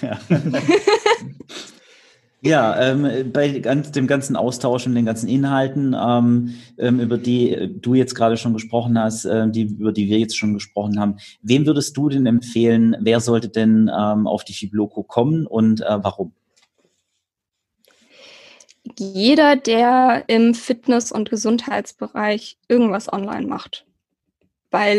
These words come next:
Speaker 2: ich glaube, dass es muss nicht mal der Blogger sein. Ähm, es kann auch der Influencer sein auf Instagram oder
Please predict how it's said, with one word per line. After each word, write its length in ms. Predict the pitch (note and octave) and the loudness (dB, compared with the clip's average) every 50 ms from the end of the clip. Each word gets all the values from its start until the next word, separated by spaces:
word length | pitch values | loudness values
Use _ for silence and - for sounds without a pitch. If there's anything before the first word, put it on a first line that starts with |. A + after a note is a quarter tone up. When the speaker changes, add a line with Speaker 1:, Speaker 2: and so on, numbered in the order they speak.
| - | 0
Speaker 2:
ich 160 | - G#3+ - - | -2 -6 -10 -6
glaube, 380 | - G#3 G#3+ A#3 A#3+ B3+ A#3+ | -2 2 2 4 4 4 2
dass 340 | A3+ A3+ A3 G#3+ - - - - _ | 2 2 0 -2 -6 -14 -18 -14 _
es 160 | A3+ - - | -14 -6 0
muss 240 | A3+ B3 C4 - - | 0 0 0 2 2
nicht 180 | B3+ B3+ A#3+ | 2 2 4
mal 140 | - A3+ A3 | 2 2 2
der 140 | G#3 G3+ G3+ | 2 0 0
Blogger 360 | G3 G#3 A3 A3 G#3 F#3+ F#3+ | 0 0 0 2 2 0 0
sein. 520 | F#3+ F#3 F#3 F#3+ F#3+ G3 G#3 A3 B3 C4 - _ _ _ _ _ _ _ _ _ _ - | 0 -2 -2 -2 -2 0 0 0 0 -2 -4 _ _ _ _ _ _ _ _ _ _ -4
Ähm, 240 | G3 G3 G3+ G#3 | -4 -2 -2 -4
es 160 | G3+ G3 - - | -6 -8 -6 -6
kann 140 | A3+ G#3 | -2 -2
auch 100 | G#3+ A3 | -2 -2
der 140 | A3 - F#3+ | -2 -4 -2
Influencer 540 | G3+ A#3 A#3+ A#3+ B3+ A#3 A#3 A#3 A#3+ A#3+ A#3 | -2 -2 -2 0 0 0 0 -2 -2 -4 -4
sein 280 | A3+ A3+ A3+ A#3+ B3 A#3 | -4 -2 -2 0 -2 -2
auf 140 | G#3 G3+ | -4 -4
Instagram 680 | - A#3+ B3+ B3+ - C4 B3 - C4+ C4 C4+ C4+ C4+ C#4+ - | -2 -2 -2 0 -2 -6 -2 0 2 4 4 4 4 2 0
oder 460 | - G3 G#3 G#3 G#3 G3+ G#3 G#3 G3+ | -2 -2 0 0 0 0 0 -2 -4